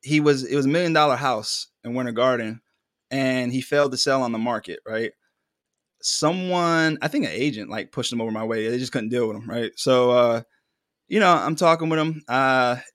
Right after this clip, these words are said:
doing what I do, right? It's, it's on, it's on the, uh, Instagram, so you can see it. But, um, this guy,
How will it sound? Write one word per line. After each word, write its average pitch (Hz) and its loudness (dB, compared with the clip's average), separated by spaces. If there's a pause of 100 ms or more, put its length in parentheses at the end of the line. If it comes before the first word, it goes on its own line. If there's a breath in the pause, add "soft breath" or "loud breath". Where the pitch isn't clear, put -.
doing 160 4
what 160 4
I 143 4
do, 135 2
right? 135 0
It's, - -10
it's 123 -8
on, 135 0
it's 120 -6
on 131 0
the, 123 -4
uh, 117 0
Instagram, 120 -2
so 113 -6
you 113 -4
can 101 -10
see 143 0
it. 123 0 (480 soft breath)
But, 135 6
um, 127 4 (240)
this 131 -2
guy, 95 -6